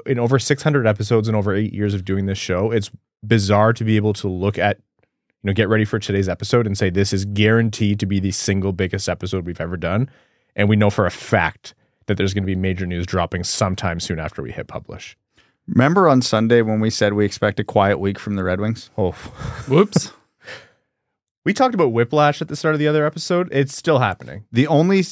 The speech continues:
Speaker 2: the only thing that at least saved me personally from looking even dumber than I usually already do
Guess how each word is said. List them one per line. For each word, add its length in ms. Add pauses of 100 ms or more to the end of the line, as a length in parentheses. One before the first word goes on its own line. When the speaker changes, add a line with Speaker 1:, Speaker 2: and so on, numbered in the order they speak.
(160)
Speaker 2:
the 140
only 320
thing 340
that 240 (160)
at 100
least 240
saved 300
me 220
personally 480
from 200
looking 300
even 300
dumber 260
than 160
I 40
usually 380
already 280
do 340